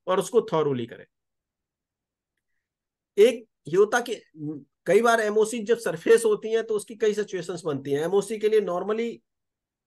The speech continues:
ब्रांच, इन लोगों को पता नहीं कौन सा एक टॉनिक दिया जाता कि एमओसी नहीं बननी चाहिए ब्रांच में, एमओसी फ्री ब्रांच आनी चाहिए। I fail to understand why they are making so much,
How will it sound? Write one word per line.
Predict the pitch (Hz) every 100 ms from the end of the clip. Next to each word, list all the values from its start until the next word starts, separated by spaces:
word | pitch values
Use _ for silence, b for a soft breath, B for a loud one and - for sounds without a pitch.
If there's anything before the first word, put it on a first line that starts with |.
| 139
ब्रांच, | 180 202 -
इन | - 175
लोगों | 214 220 220
को | 226
पता | 208 196
नहीं | 220
कौन | 220 196 208
सा | 208
एक | 220 208 - _
टॉनिक | 170 196 214
दिया | 202 196
जाता | 196 202
कि | 214 180
एमओसी | 185 233 240 254
नहीं | 214
बननी | 170 156 151
चाहिए | 143 131
ब्रांच | 117 107 101
में, | 98 -
एमओसी | 143 208 240 240
फ्री | - 233 233
ब्रांच | 196 160
आनी | 151 123 110
चाहिए। | 107 101 _ _ _ _ _ _ _
I | 269 339
fail | - 247 277
to | 339
understand | 214 202 233 - - 254 233
why | 202 226
they | 233 233
are | 247 165 _ 156 175
making | 196 247 - 226
so | 254
much, | 254 247